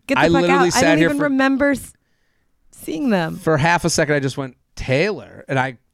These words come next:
Speaker 2: couldn't remember who it was. We just talked about him two seconds ago. He just got here. I have no memory of him.
Speaker 1: Right.
Speaker 2: Brutal. I had
Speaker 1: It's like,
Speaker 2: Katie.
Speaker 1: who is that?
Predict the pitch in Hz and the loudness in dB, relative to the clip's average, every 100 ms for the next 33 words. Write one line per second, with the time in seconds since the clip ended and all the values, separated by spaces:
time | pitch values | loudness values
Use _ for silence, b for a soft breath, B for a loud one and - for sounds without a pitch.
0 | - - 143 143 135 131 127 127 123 120 | -8 -2 -2 0 -2 -2 -4 -4 -4 -6
1 | 123 110 135 - 135 123 123 120 117 110 | -10 -10 -10 -6 -6 -6 -10 -12 -14 -18
2 | - 127 131 117 120 120 120 123 135 127 | -12 -12 -10 -12 -14 -14 -14 -8 -8 -8
3 | 123 120 117 117 113 - 123 117 123 127 | -8 -8 -8 -12 -16 -14 -12 -10 -8 -8
4 | 131 120 117 113 110 110 113 _ _ _ | -8 -12 -14 -16 -18 -20 -20 _ _ _
5 | _ _ _ _ _ _ _ _ _ _ | _ _ _ _ _ _ _ _ _ _
6 | - 226 403 285 131 117 104 _ _ _ | -6 -2 2 0 -2 -8 -16 _ _ _
7 | _ _ _ _ _ _ 131 156 151 175 | _ _ _ _ _ _ 0 0 0 -2
8 | 285 254 - 330 294 311 226 196 175 | 0 0 0 -2 -2 -2 -2 -4 -6